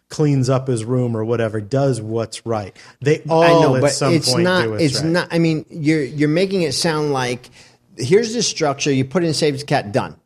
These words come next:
Speaker 2: Finish. Next. And the thing is, it's not. It's
Speaker 1: Yeah,
Speaker 2: not that.
Speaker 1: no, it is.
Speaker 2: No.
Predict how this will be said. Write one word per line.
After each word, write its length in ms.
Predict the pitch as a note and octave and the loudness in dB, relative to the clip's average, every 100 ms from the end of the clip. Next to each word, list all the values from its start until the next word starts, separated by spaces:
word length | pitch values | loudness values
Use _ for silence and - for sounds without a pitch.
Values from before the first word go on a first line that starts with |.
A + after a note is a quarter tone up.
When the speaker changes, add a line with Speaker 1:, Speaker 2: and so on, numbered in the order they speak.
| - | -6
Speaker 2:
Finish. 280 | C3 G2+ G2 | -4 -2 0
Next. 440 | C3 A#2 - - _ _ _ - | 0 0 -6 -16 _ _ _ -2
And 160 | E3 | 0
the 60 | E3+ | 2
thing 220 | E3+ G#3 | 2 2
is, 140 | A3 F3+ | 2 2
it's 200 | F3+ - | -2 0
not. 420 | F3 C#4+ F4 D2 - | 2 2 0 -4 -2
It's 220 | D3+ - | -2 0
Speaker 1:
Yeah, 80 | - | 2
Speaker 2:
not 320 | - B2 A#2+ | 2 0 0
that. 240 | F3 C#3 | 0 2
Speaker 1:
no, 160 | B2 A#2+ | 0 -2
it 60 | A#2 | -2
is. 280 | A2+ C3 | -2 -2
Speaker 2:
No. 300 | F3+ D#3 G2 | -2 -2 -6